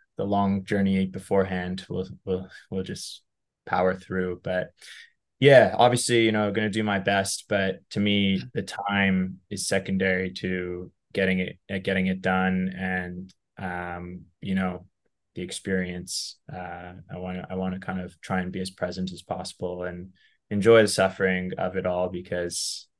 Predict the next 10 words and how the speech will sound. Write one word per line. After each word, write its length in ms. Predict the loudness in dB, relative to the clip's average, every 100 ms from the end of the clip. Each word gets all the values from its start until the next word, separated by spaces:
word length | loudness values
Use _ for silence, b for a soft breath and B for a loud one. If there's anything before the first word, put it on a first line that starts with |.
| _
it's 100 | -10
something 300 | -8 -6 -4
that 200 | -2 0
I'll 360 | 2 0 -4 _ _ _ _
want, 340 | 2 2 2 0
probably 240 | 2 4
do 140 | 2 4
once 380 | 4 2 -2
and, 340 | -6 -6 -8 -8
and, 480 | -6 -4 -6 -10